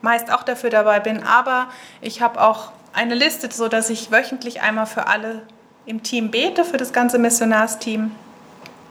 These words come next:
Ich darf eine offene Tür haben, ich darf Leute einladen. Wie gesagt, ich darf dieses offene Ohr haben, den Leuten zuhören, wenn es ihnen mal nicht gut geht,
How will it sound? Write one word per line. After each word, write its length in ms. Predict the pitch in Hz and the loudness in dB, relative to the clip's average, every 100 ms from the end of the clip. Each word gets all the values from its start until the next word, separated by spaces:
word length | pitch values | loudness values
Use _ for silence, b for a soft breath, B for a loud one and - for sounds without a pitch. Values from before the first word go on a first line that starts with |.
| - B B B B | -14 B B B B
Ich 160 | 233 - | -4 4
darf 200 | 240 240 | 2 2
eine 140 | 254 | 2
offene 420 | 180 269 262 254 254 | 2 2 0 0 0
Tür 320 | 302 285 277 | 2 2 4
haben, 180 | 269 247 | 2 0
ich 100 | 247 | 0
darf 200 | 233 233 | 0 2
Leute 320 | 220 233 - | 2 2 0
einladen. 720 | 226 247 240 226 226 226 226 B B B B - | 0 2 4 4 4 0 -4 B B B B -2
Wie 60 | |
gesagt, 220 | 247 247 | 2 2
ich 100 | 240 | 0
darf 200 | 226 226 | 0 0
dieses 340 | 226 247 233 - | 0 -10 -8 0
offene 340 | 254 262 262 - | 0 2 -4 4
Ohr 280 | 220 247 | 4 4
haben, 280 | 247 233 226 | 4 4 4
den 120 | 233 | 0
Leuten 320 | 226 214 220 - | 2 2 2 -2
zuhören, 600 | - 262 247 240 214 220 | 0 0 0 2 2 0
wenn 100 | 220 | -2
es 80 | |
ihnen 140 | - 226 | -2 0
mal 100 | 226 | 2
nicht 300 | 233 233 - | 2 0 0
gut 240 | 240 233 | 0 0
geht, 400 | 226 220 220 - | 0 2 2 0